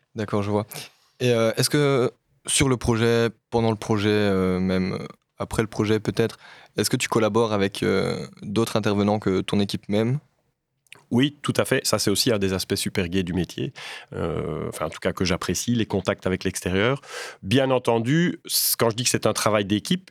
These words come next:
Speaker 2: il y a l'équipe au sein du bureau qui, qui, qui travaille en tant qu'auteur de projet, mais il, c'est plus, l'équipe, c'est plus large que ça. Il y a toujours le maître d'ouvrage,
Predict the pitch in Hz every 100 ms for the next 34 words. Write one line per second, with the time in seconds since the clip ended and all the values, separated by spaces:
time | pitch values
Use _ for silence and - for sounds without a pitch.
0 | _ 117 113 117 - - 120 110 - 143
1 | 120 110 110 113 165 190 - 101 - 101
2 | 85 - - 104 101 95 98 98 90 92
3 | 92 - 101 127 175 - - - - 104
4 | 139 165 - 123 117 104 95 - 120 -
5 | 120 123 131 123 - 147 123 - 117 127
6 | 117 110 110 - 98 82 95 110 - 113
7 | 120 139 156 175 - - _ _ _ -
8 | 117 127 123 - 107 104 98 139 220 -